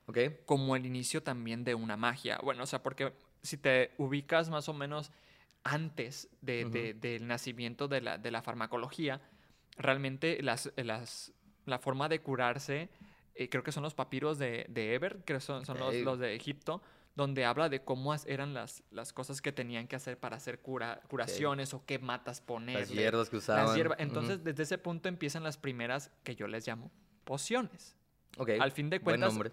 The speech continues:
Speaker 2: o sea, pociones o elixir,
Speaker 1: Ujú.
Speaker 2: al fin de cuentas, sirve para algo y tiene un
Speaker 1: Ujú.
Speaker 2: cometido. Y en avance, siento que la medicina tiene que ver mucho con la magia, o sea, tiene que ver con cómo darte cuenta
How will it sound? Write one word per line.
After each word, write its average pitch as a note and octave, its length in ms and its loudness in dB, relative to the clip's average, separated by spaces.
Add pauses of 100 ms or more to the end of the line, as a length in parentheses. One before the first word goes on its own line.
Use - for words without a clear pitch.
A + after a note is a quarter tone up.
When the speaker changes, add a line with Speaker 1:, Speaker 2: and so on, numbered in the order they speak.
Speaker 2:
o E3 120 4
sea, B2+ 180 0
pociones C#3+ 560 0
o G3 140 4
elixir, G#3 500 -2 (220)
Speaker 1:
Ujú. A2+ 220 2
Speaker 2:
al C#3 100 4
fin C#3 160 0
de D3 140 4
cuentas, D#3 420 0 (240)
sirve D3+ 420 2
para A#2+ 260 4
algo B2+ 160 0
y - 20 -4
tiene B2 180 -4
un A#2+ 80 -6
Speaker 1:
Ujú. A#2 60 -12
Speaker 2:
cometido. A2+ 600 0
Y C3+ 140 4
en B2+ 120 4
avance, B2 460 4
siento D#3 300 -4
que D3 120 -2
la A#2 120 -4
medicina B2+ 560 -4 (360)
tiene A#2+ 300 -4
que B2 160 0
ver G#2 160 -2
mucho C3+ 360 -4
con A#2+ 200 -4
la F#2 80 -12
magia, A#2+ 460 -2
o - 100 -4
sea, C#3 100 -6
tiene C3 300 -4
que C#3+ 100 -2
ver B2+ 160 0
con C#3 160 -4
cómo C3 260 -2
darte C3 360 -4
cuenta C3+ 500 -2